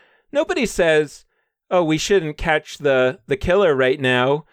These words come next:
and put him in prison because we have to mourn first. We have to absolutely catch the killer right away,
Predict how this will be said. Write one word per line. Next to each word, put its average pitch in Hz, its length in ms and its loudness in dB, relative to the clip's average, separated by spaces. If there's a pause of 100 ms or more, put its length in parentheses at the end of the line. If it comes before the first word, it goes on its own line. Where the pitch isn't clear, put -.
(160)
and 139 200 -2
put 165 160 0
him 151 100 -2
in 139 120 -2
prison 156 540 -2 (240)
because 147 460 -2 (200)
we 139 100 0
have 156 120 -2
to 143 80 -2
mourn 143 320 0
first. - 580 -4 (340)
We 190 160 0
have 208 140 0
to - 140 -4
absolutely 254 540 -2
catch 175 300 -4
the 160 100 -4
killer 175 320 2
right 214 220 2
away, 208 520 0